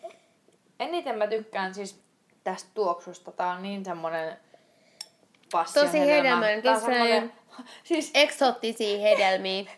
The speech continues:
Speaker 1: Piltti. <laughs> Mut
Speaker 2: Mm.
Speaker 1: siis oikeesti joku
Speaker 2: Joo,
Speaker 1: semmonen,
Speaker 2: joo, joo,
Speaker 1: joo, joo,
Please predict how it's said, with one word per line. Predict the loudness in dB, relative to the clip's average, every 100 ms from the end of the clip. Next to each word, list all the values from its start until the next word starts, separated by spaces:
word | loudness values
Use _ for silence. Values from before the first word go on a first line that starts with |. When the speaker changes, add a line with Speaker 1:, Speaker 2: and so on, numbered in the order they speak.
| _ _ -2
Speaker 1:
Piltti. | 4 6 4 -4 4 4 4 -6 -20
<laughs> | -14 -8 -6
Mut | -2
Speaker 2:
Mm. | 0
Speaker 1:
siis | 2 0 -2 -20 -10 -4
oikeesti | -4 0 0 0 -6
joku | -6
Speaker 2:
Joo, | 2
Speaker 1:
semmonen, | 4 6 4
Speaker 2:
joo, | 2 0 -2 0
joo, |
Speaker 1:
joo, | 2
joo, | 2